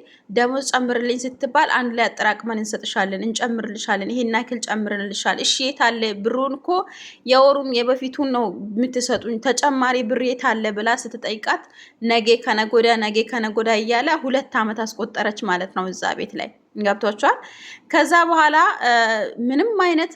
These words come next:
የሚሰጧት ነገር የለም። ተጨ-፣ ብርም ተጨማሪ ያደረጉላት ነገር የለም። እ፣ ደግሞም ደሞዟንም እያቆዩባት፣ እያቆዩባት ሲመጡ በመጨረሻ ላይ ግን ሴቷ፣ እ፣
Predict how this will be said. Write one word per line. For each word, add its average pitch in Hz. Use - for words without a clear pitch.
የሚሰጧት 269
ነገር 233
የለም። 226
ተጨ-፣ 247
ብርም 247
ተጨማሪ 240
ያደረጉላት 214
ነገር 208
የለም። 196
እ፣ 226
ደግሞም 247
ደሞዟንም 233
እያቆዩባት፣ 214
እያቆዩባት 208
ሲመጡ 214
በመጨረሻ 220
ላይ 208
ግን 277
ሴቷ፣ 254
እ፣ 208